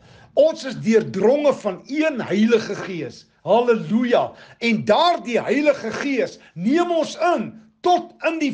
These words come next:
voorkamers en in die heiligdomme van God in, tot voor sy troon. Daar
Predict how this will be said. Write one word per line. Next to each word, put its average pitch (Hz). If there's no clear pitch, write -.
voorkamers 262
en 240
in 233
die 220
heiligdomme 214
van 202
God 185
in, 160
tot 359
voor 339
sy 175
troon. 175
Daar 262